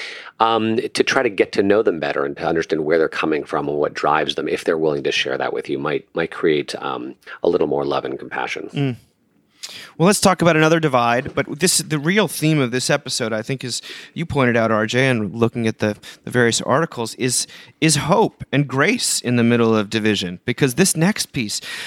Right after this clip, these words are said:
Speaker 2: uh, Alan Jacobs, the wonderful, um,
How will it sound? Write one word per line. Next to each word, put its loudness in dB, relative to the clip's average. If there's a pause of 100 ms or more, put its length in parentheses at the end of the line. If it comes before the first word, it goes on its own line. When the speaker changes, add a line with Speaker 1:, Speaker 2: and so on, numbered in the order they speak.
(140)
Speaker 2:
uh, 4
Alan 2
Jacobs, -2
the -2
wonderful, -2
um, -2